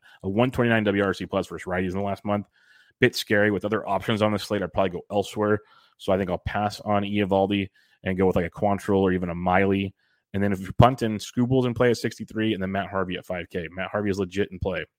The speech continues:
at five K, which is crazy to say on August. And we're in the, almost in the middle of August. So welcome to the twenty twenty-one baseball season. All right, the bats you're looking for on this slate, catcher's position to kick things off here. Um, Omar Narvaez at forty-six hundred bucks versus Jake Arrieta. Yes, Milwaukee is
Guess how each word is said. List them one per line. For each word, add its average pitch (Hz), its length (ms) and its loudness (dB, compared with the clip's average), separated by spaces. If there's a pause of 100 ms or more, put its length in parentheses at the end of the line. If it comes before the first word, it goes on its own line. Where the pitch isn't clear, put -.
(100)
at 90 160 -8
five 87 240 -6
K, 87 140 -6
which 87 160 -14
is - 100 -16 (240)
crazy 127 300 0
to 107 80 -4
say 101 320 2 (500)
on 98 180 2
August. 90 640 -2
And 98 160 -4
we're 98 220 0
in 95 160 0
the, 98 80 -2
almost 101 320 -2
in 98 80 -2
the - 0 -
middle 98 160 4
of 87 100 0
August. - 380 -8
So - 200 -10 (380)
welcome 101 420 0
to 95 280 -2 (360)
the 95 60 -12
twenty 92 280 -4
twenty-one 90 360 0
baseball 85 360 -4
season. 76 340 -12 (640)
All 101 120 2
right, 101 200 8
the - 60 -6
bats 98 320 2
you're 101 100 2
looking 95 220 -2
for 95 260 2
on 95 100 0
this 92 140 -4
slate, 95 260 -4
catcher's 98 320 -6
position 92 320 -8
to 85 60 -12
kick - 240 -10
things 92 220 -8
off 95 260 -4
here. 95 300 -2 (440)
Um, 95 240 2
Omar 117 240 4
Narvaez 101 460 2
at 90 80 -10
forty-six 104 360 -4
hundred 101 140 -4
bucks 95 200 -2
versus 92 140 -8
Jake 98 200 -4
Arrieta. 95 440 0
Yes, 92 260 -6
Milwaukee 90 400 -4
is 87 120 -10